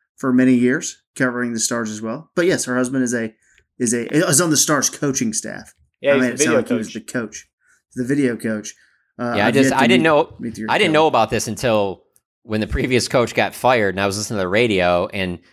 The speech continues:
Speaker 3: you're actually listening to somebody on the radio whose husband could be losing their job too, you know, in, in real time, you know, that I, 'cause I had no idea that he was on the coaching staff and that, um, you know how that goes.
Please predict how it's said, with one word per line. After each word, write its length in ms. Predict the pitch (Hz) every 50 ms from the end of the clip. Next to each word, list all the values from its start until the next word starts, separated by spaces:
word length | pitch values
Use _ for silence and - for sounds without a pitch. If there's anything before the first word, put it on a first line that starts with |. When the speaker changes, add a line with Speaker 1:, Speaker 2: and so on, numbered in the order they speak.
| _ _
Speaker 3:
you're 120 | - 107 113
actually 240 | 110 - 117 101
listening 280 | 117 123 - - 104 98
to 60 | 90
somebody 260 | - - 110 101 104
on 60 | 104 98
the 80 | 90 90
radio 480 | 95 104 104 95 90 87 87 87 82 - _ _ _ _ _ _ _ _ _
whose 500 | 104 101 98 95 92 87 85 80 - - - -
husband 580 | - 110 117 110 95 85 98 90 87 87 82 - _ _ _ _ _ _ _ _
could 480 | - 143 127 113 104 - _ - 123 98
be 100 | 110 110
losing 320 | 104 117 117 107 107 104
their 120 | 107 101 98
job 300 | 90 107 107 101 98 85
too, 240 | - - 131 117 101
you 120 | 90 90 87
know, 280 | 90 90 95 98 113 -
in, 220 | 107 101 92 95
in 200 | - 110 101 92
real 280 | 92 110 117 113 107 98
time, 480 | - 117 107 113 101 90 90 90 90
you 160 | 98 95 92
know, 260 | 87 85 85 85 98 - -
that 300 | 104 98 - - _ _ _ _ _ _
I, 140 | - 117 127
'cause 160 | - 151 117
I 120 | 117 123 127
had 120 | 117 104
no 100 | 113 110
idea 280 | 104 101 104 110 104 92
that 180 | 92 87 -
he 100 | - 104 101
was 120 | 92 87
on 140 | 98 92 85
the 60 | 82
coaching 360 | - 110 113 120 - 95 85
staff 380 | 82 - 95 87 82 82 - -
and 120 | 90 85
that, 220 | 87 85 80 - - - - - - - - - _ _
um, 380 | - 92 90 85 80 80 87 -
you 80 | - 196
know 160 | 160 98 92
how 140 | 90 92 90
that 160 | 87 78 73
goes. 320 | - 90 87 87 87 -